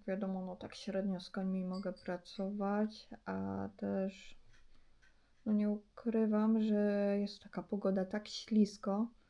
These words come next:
że wolę nic z końmi nie robić, żeby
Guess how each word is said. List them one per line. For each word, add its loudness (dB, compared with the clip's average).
że 2
wolę 6
nic 6
z -12
końmi 6
nie 6
robić, 4
żeby 2